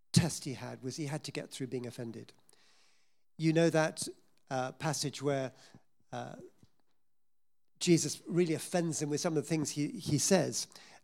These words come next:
And Peter says, "Jesus, I'm not getting out anyway. Where, where can I go? You've got the words of eternal life. I'm gonna get through this." And we've got to realize that as Christians stepping into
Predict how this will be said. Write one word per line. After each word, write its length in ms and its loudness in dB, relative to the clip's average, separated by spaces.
And 140 0
Peter 320 4
says, 300 0
"Jesus, 380 -2
I'm 100 0
not 140 2
getting 200 2
out 220 0
anyway. 480 -4
Where, 480 2
where 180 0
can 160 -4
I 80 0
go? 300 0
You've 340 0
got 200 -2
the 80 -6
words 300 -2
of 80 -8
eternal 320 -6
life. 240 -12
I'm 140 -2
gonna 200 2
get 220 -2
through 280 -2
this." 340 -10
And 80 4
we've 120 6
got 120 4
to 120 6
realize 420 4
that 100 0
as 200 -2
Christians 840 -2
stepping 520 -2
into 360 0